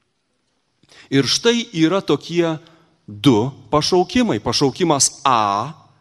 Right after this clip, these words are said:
didysis visuotinis pašaukimas, kurį minėjau, pašaukimas į šventumą, pašaukimas į meilę, pašaukimas į melsis, pašaukimas. Aha. Ir pašaukimas B. B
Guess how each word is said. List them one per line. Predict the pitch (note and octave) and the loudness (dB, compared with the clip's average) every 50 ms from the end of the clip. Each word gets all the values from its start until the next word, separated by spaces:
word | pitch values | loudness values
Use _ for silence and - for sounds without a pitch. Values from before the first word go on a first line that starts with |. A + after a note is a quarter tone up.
| _ _ _ _ _ | _ _ _ _ _
didysis | A2+ G#2+ A#2 E3 E3+ C#3 A2+ B2+ D#3 C#3+ C3 B2 - - D3+ D#3 D#3 - - A#2+ | -14 -6 -2 -2 -2 -2 -4 -4 -4 -2 -2 -2 -2 -2 -2 0 -2 -2 -2 -2
visuotinis | A#2 C3 B2 - - A#2+ A#2 A2 - B2 B2+ B2+ - | -4 -4 -4 -4 -4 -4 -6 -6 -4 -6 -4 -4 -6
pašaukimas, | - - B2+ - - D3 D3+ D3+ - A#2 G#2 A2+ C#3+ F#3+ - - - - _ _ _ _ _ _ _ _ _ - | -6 -6 -8 -6 -6 -8 -8 -6 -6 -6 -6 -6 -8 -8 -10 -12 -14 -18 _ _ _ _ _ _ _ _ _ -8
kurį | - A#2+ A#2 A#2+ | -6 -4 -2 -2
minėjau, | A#2 B2 A#2+ G#2 F#2+ G2+ C3 C3 | -2 0 -2 -2 -2 -4 -6 -6
pašaukimas | B2+ A#2 C3 B2 - A#2+ A2 A2 G#2 | -6 -6 -6 -6 -6 -6 -6 -6 -6
į | A2+ - | -6 -6
šventumą, | A#2 A2+ G#2+ G#2+ A#2+ A2 A2 A2 - | -6 -6 -6 -6 -6 -8 -8 -8 -10
pašaukimas | A#2 - - A2 - A#2+ A#2 A2+ G#2 - | -12 -10 -10 -10 -10 -8 -8 -8 -8 -6
į | A#2 A2+ | -6 -6
meilę, | A#2 A2+ A2+ A2+ A2+ G#2+ | -4 -4 -4 -6 -6 -6
pašaukimas | A2+ A2 - A#2 A2 B2 A2+ A2+ A2 A2 - | -8 -8 -10 -10 -10 -10 -8 -8 -8 -10 -10
į | A2+ A2 G#2+ - - - - - - - | -10 -10 -12 -12 -14 -20 -20 -16 -6 -2
melsis, | A#2 B2+ B2+ A#2 - B2+ A2+ - | -2 -2 0 -2 -4 -6 -6 -8
pašaukimas. | B2+ A#2 - C3 A2+ - - B2+ B2 A#2+ - - - - | -8 -8 -8 -10 -10 -8 -6 -6 -6 -6 -8 -12 -14 -12
Aha. | - A2+ - - D3 B2+ - - - - - - - - - - _ - | -10 -8 -6 -4 -4 -4 -4 -6 -20 -20 -20 -20 -20 -20 -20 -14 _ 2
Ir | E3+ E3 D#3 D#3+ | 4 4 4 2
pašaukimas | E3+ F3 D#3+ - G#3+ G3+ - - G#3+ G#3+ A3 G#3+ - | -2 -2 0 2 0 2 4 2 4 4 4 2 2
B. | - F#3+ B3+ C#4 C#4+ A#3+ D#3+ - - - | 0 2 2 2 2 2 -4 -6 -12 -18
B | - G#2 G#2 D#3 E3 F#3+ | -14 -2 0 2 2 2